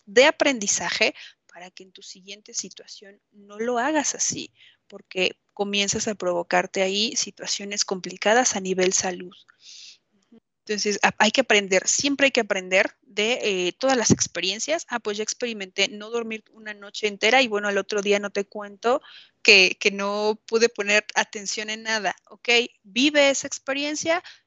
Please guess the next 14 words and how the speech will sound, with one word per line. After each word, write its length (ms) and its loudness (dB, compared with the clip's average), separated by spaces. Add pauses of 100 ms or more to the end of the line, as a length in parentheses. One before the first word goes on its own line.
(160)
ya 220 2
s-, 220 -6
ya 120 0
aprendiste 520 -4
de 160 2
eso, 260 -2
la 140 -2
siguiente 420 -4
vez 300 -6 (640)
no 60 -18
hay 60 -20
que 120 -16
hacerlo, 420 -6 (280)
¿no? 180 -20